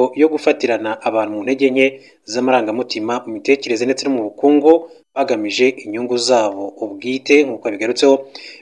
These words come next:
Minisitiri Umutoni yagaragaje ko bitari bikwiriye, nk'igihugu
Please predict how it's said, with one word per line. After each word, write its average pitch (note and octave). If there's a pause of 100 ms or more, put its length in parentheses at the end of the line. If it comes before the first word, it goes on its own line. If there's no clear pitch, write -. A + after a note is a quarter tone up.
Minisitiri B2
Umutoni C#3
yagaragaje A2
ko C#3
bitari A2
bikwiriye, C3
nk'igihugu C3+